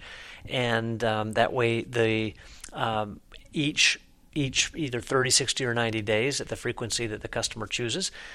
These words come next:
uh, we ship a different variety of three pack. So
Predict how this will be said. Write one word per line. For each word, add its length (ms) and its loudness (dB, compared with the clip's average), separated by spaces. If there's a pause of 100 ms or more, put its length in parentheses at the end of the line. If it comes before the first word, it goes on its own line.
(180)
uh, 260 -4
we 440 -2
ship 420 2
a 160 0
different 520 2 (260)
variety 800 6
of 180 -4
three 340 2
pack. 520 -4
So 460 2